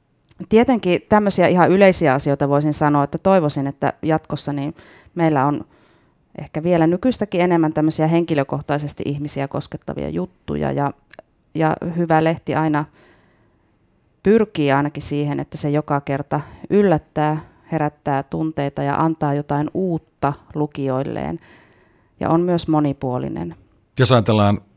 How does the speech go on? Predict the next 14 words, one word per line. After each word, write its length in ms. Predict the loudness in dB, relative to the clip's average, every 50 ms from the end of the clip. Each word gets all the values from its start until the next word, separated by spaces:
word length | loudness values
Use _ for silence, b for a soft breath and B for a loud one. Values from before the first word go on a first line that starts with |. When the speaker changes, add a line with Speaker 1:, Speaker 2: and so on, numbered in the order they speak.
| _ _ _ _ _ -4 -2
Speaker 2:
tulevaisuutta 520 | 0 0 0 0 -2 -4 -6 -10 -8 -8
vielä, 200 | -6 -6 -4 -4
niin 220 | -6 -6 -8 -8 -12 _ B B B B B B B B B -4
mitkä 260 | -4 -4 -2 0 0 2
on 60 | 2
sun 100 | 2 2
semmoisia 280 | 0 0 0 0 2
lempiaiheita, 840 | 2 4 2 2 2 0 -2 -2 0 0 -2 -4 -6 -8 -8 -8 -8
mitä 240 | -8 -6 -6 -6 -4
toivoisit, 500 | -2 -2 -2 -2 -4 -6 -8 -8 -10 -16
että, 240 | -14 -10 -10 -10 -10 -12 B B B B B B B B B B B B B -12
että 140 | -4 0 2
mihin 200 | 4 4 4 4
aiheisiin 540 | 4 2 2 0 -2 -4 -8 -8 -10 -12